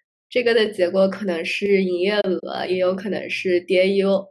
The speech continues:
所以共性就是你得去背这个K P I，你得为你自己做的事儿负责。然后，嗯，做，做事儿的那个核心逻辑是一样的，就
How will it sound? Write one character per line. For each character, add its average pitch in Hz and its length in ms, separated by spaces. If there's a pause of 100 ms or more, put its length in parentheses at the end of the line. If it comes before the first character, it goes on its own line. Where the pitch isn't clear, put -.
(360)
所 - 220
以 190 160
共 202 240
性 196 220
就 190 120
是 185 440
你 185 100
得 180 160
去 185 180
背 190 280
这 190 120
个 170 180
K 214 160
P 202 140
I， 196 360 (500)
你 196 140
得 175 200
为 190 300
你 180 160
自 - 160
己 180 60
做 175 160
的 160 80
事 190 100
儿 160 240
负 180 80
责。 - 220 (880)
然 196 180
后， 226 320 (680)
嗯， 202 840 (100)
做， 285 240 (340)
做 311 160
事 302 160
儿 311 200
的 220 100
那 202 300
个 175 420 (380)
核 262 240
心 269 180
逻 214 260
辑 254 140
是 269 140
一 190 140
样 202 260
的， - 260
就 165 220